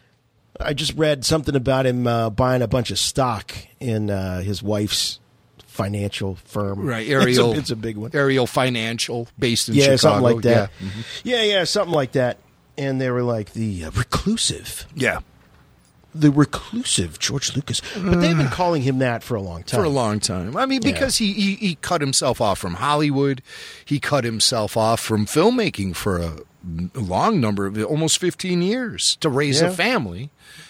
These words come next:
Speaker 2: You know, I mean, you know, everyone
Speaker 1: And, and
Speaker 2: understands
Speaker 1: run a
Speaker 2: it.
Speaker 1: company.
Speaker 2: I've heard George many times bristle to that reclusive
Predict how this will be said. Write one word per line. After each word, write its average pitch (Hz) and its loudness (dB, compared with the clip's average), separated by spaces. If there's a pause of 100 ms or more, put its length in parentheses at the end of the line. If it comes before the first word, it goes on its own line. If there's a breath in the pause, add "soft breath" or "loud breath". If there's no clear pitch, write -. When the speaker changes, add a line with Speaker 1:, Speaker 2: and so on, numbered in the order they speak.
(120)
Speaker 2:
You 247 -10
know, 226 -4
I 196 -8
mean, 208 -4
you 156 0
know, 120 0
everyone 131 2
Speaker 1:
And, - 4
and 254 2
Speaker 2:
understands 247 4
Speaker 1:
run 208 4
a 147 2
Speaker 2:
it. - -4
Speaker 1:
company. - -4 (500 loud breath)
Speaker 2:
I've 220 2
heard 208 -2
George 190 -2
many 160 0
times 139 -2
bristle 117 -2 (360 loud breath)
to 147 0
that 127 0 (100)
reclusive 139 0